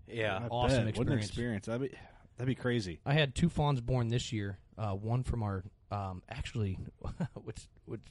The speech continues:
Speaker 3: great. We were hoping she was pregnant. Um, one of my does that we bottle fed when she was a fawn,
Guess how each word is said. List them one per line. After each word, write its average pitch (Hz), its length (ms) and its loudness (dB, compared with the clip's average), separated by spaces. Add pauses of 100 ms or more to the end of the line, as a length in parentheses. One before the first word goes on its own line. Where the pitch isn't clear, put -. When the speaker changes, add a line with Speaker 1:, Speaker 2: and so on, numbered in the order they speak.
(120)
Speaker 3:
great. 123 300 2
We 117 100 0
were 117 60 0
hoping 123 280 2
she 117 120 -4
was 95 120 -2
pregnant. 101 360 -2 (560)
Um, 101 460 2 (340)
one 120 160 8
of 120 60 8
my 107 100 6
does 107 520 4 (160)
that 95 120 0
we 98 120 2
bottle 117 280 0
fed 87 220 -2
when 92 140 0
she - 120 -2
was 160 120 0
a 101 40 -2
fawn, 85 380 -6